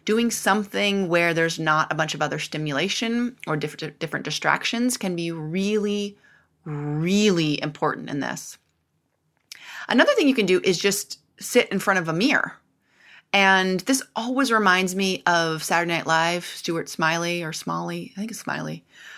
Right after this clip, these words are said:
Um, and if you are, let's see, over, under thirty or under thirty-five or so, you probably have no idea what I'm talking about. But it was a wonderful Saturday Night Live skit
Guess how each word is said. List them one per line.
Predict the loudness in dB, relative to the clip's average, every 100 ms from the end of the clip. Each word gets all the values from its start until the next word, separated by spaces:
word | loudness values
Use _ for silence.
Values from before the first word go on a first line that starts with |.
| -8 0
Um, | 4 4 2 -2 -2
and | -2
if | -2 -4
you | -2
are, | 0
let's | 0 -2 -2
see, | -4 -2 0
over, | 0 2 2 2 2 2
under | 4 4
thirty | 2 0 2 4 4 2 2
or | 2 2
under | 0
thirty-five | 0 -2 -2 2 2 4 0
or | -4
so, | -6 -6
you | -6
probably | -4 -4
have | -4 -2
no | 0 2 6 6
idea | 6 4 2
what | 2
I'm |
talking | 2 0 0 -2
about. | 2 2 0 -6 -20 -18 -18 -8
But | 4 8 8 8
it | 4 2
was | 2
a | 0
wonderful | 0 0 0 -2 -4
Saturday | -2 -2 0
Night | -2
Live | -2 -2 -6 _
skit | -14 -10 0 2 2 -2